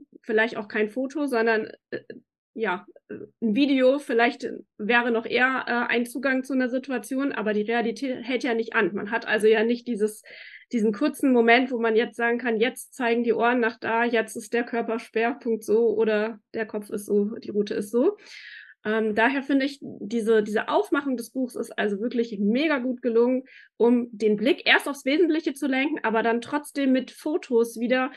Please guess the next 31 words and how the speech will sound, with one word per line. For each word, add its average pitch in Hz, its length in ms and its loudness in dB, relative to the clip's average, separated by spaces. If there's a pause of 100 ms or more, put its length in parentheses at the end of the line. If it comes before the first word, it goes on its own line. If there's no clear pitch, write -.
(240)
in 254 200 4
die 254 100 2
Detailbetrachtung 214 920 -4
zu 185 160 -10
gehen. 190 300 -2
Und 208 120 -4
so, 208 220 -2 (560)
ähm, 196 280 0
finde 240 200 0
ich 240 80 -6
es 208 140 -8
total 240 460 -2
gut, 254 340 -4
auch 240 220 0
für 302 240 -2
Menschen, 262 400 0
die 226 180 -4
sich 220 220 -2
mit 214 160 -2
dem 214 140 0
Thema 214 260 -2
schon 208 180 -2
beschäftigt 208 460 -8
haben, 214 220 -4
mit 220 120 -14
Körpersprache, 202 640 -6
da 220 280 -2
auch 208 140 -10
wirklich 208 340 -6
noch 202 200 -4
mal 202 180 -4